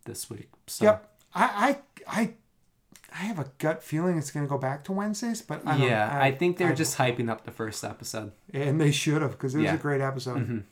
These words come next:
Speaker 2: Uh, uh, what a great night. So happy to be back. Thank you guys for listening. Uh, we will be back on Monday. Send us your rankings. Alan, any last thoughts about tonight?
Speaker 1: Uh, no.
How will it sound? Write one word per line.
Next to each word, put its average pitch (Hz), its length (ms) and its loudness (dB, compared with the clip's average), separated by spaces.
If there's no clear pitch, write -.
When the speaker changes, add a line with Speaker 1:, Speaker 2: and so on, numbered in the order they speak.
Speaker 2:
Uh, 139 260 -2
uh, 202 160 -2
what 226 200 8
a 196 60 10
great 185 220 8
night. 180 260 4
So 247 220 8
happy 202 320 8
to 185 60 6
be 185 100 6
back. 160 340 2
Thank 233 180 6
you 233 80 2
guys 196 260 8
for 180 120 0
listening. 175 560 4
Uh, 156 300 4
we 208 220 6
will 226 280 6
be 214 140 2
back 196 300 4
on 160 200 2
Monday. 185 600 8
Send 240 400 6
us - 200 4
your 185 300 10
rankings. 175 580 4
Alan, 285 440 2
any 269 200 0
last 262 360 0
thoughts 240 540 0
about 220 280 -2
tonight? 226 400 -4
Speaker 1:
Uh, 139 400 -4
no. 151 340 -4